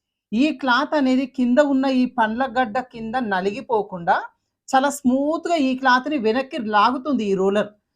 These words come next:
So దానివల్ల ఏమవుతుందంటే క్లాత్ డ్యామేజ్ అనేది ఉండదు. ఇదిగోండి ఇలా, ఇలా చూడండి క్లాత్ వచ్చేసి డ్యామేజ్ అనేది అవ్వదు.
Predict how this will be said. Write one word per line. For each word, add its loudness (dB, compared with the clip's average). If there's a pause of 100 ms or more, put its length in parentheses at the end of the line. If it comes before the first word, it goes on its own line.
(160)
So -4
దానివల్ల 2
ఏమవుతుందంటే -2
క్లాత్ -2
డ్యామేజ్ 0
అనేది -2
ఉండదు. -4 (760)
ఇదిగోండి -2
ఇలా, -2 (1400)
ఇలా -10 (180)
చూడండి -4 (580)
క్లాత్ 2
వచ్చేసి -2
డ్యామేజ్ 0
అనేది 0
అవ్వదు. -2